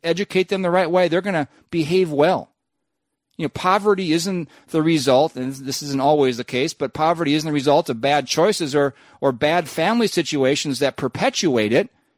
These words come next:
You know, having children out of wedlock and all this and that, but it's a result of oppressors. It's not their fault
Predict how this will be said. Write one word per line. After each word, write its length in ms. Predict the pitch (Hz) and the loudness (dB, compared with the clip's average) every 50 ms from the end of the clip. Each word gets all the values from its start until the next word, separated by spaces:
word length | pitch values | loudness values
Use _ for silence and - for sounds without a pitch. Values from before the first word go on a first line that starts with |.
| _ | _
You 80 | - 127 | -8 -6
know, 40 | 120 | -4
having 320 | 123 151 156 151 160 147 | -2 -2 -2 -2 -4 -6
children 360 | - - - 151 160 165 160 | -4 0 0 0 0 0 0
out 120 | 147 151 160 | -2 -2 -2
of 100 | 151 123 | -2 0
wedlock 540 | 120 139 151 151 143 143 151 156 165 - - | 2 0 2 2 0 2 2 2 0 -2 -4
and 80 | 139 | -2
all 160 | 143 151 156 | -2 0 0
this 180 | 143 160 151 - | 0 -2 -2 -2
and 100 | 147 139 151 | -4 -2 0
that, 260 | 180 190 175 170 - - _ _ _ _ _ _ | 0 2 0 0 -2 -8 _ _ _ _ _ _
but 140 | - 175 180 | 2 2 2
it's 120 | - - | 2 2
a 60 | 185 | 2
result 360 | 170 165 151 180 175 190 - | 2 2 2 2 2 2 0
of 120 | 196 165 - | -2 -6 -4
oppressors. 1160 | 185 180 160 - - - - 220 240 240 - - 220 208 190 165 131 113 95 - - - - _ _ _ _ | -6 -6 -6 -8 -12 -14 -10 -10 -8 -6 -6 -2 0 2 2 2 0 -2 -4 -8 -12 -12 -16 _ _ _ _
It's 160 | 180 165 - | -8 -6 -2
not 180 | 190 208 175 170 | -2 -2 -2 0
their 220 | 147 165 202 226 | 0 2 2 2
fault 480 | 214 - - 180 170 170 180 - _ | 0 0 0 0 2 2 2 -2 _